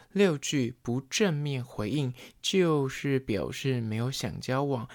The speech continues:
他其实没有那么喜欢你。今天要来聊聊关于说暧昧好一阵子了，觉得时机成熟，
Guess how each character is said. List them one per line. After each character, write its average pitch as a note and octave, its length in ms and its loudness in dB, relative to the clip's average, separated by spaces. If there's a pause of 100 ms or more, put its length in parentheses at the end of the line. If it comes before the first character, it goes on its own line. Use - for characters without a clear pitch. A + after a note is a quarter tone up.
(260)
他 C3 200 -4
其 B2 160 -8
实 - 120 -4
没 G#2 140 -2
有 G2 80 -2
那 G#2 100 -4
么 G2+ 140 -4
喜 - 160 -8
欢 A#2+ 240 -6
你。 D#3+ 240 -8 (560)
今 F#3+ 380 2
天 F#3 280 -2
要 F3+ 100 0
来 D3 80 0
聊 B2+ 100 0
聊 A#2+ 160 -2
关 C3 180 -4
于 C3 40 -6
说 C3+ 480 -4
暧 G3+ 180 0
昧 F#3+ 160 0
好 G2+ 240 -6
一 G2+ 60 -6
阵 B2 340 -4
子 - 160 -8
了， D2+ 220 -6
觉 E3 160 0
得 G3+ 120 4
时 C#3+ 320 -4
机 G#3 320 0
成 B2 400 -2
熟， B2+ 460 -2